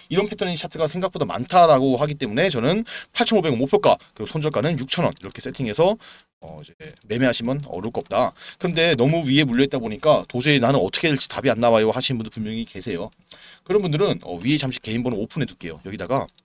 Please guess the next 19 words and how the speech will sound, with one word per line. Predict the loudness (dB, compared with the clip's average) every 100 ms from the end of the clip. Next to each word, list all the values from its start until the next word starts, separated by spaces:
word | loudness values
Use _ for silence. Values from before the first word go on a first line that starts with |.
| _ _ _ _ _ -20
이렇게 | -18 -4 -2 -2
폴라리스 | -4 0 4 4 2 -2 4 6 4 0 _ -20 _ _ _ _
오피스 | -4 -2 0 0 0 -10 _ _ _ _ _ _ _ _ _ _ -2
적으신 | 0 2 2
다음에 | 2 2 -2
저에게 | -4 -8 -2 0 -2 -4 _
평균 | -10 -4 -2 -2
단가 | -4 -4 -6
있죠. | -8 -16 _ _ _ _ _ _ _ _ _
평단가 | -4 2 2 2 2
함께 | 0 0 -4
적어서 | -2 -2 2 2 4
저에게 | 2 2 0
문자 | 0 -2 0
남겨주세요. | 0 -2 -8 -10 -16 _ -20 _ _ _
자, | -4
평단가는 | 0 2 4 4 2
개개인마다 | 0 0 4 4
다릅니다. | 4 4 4 0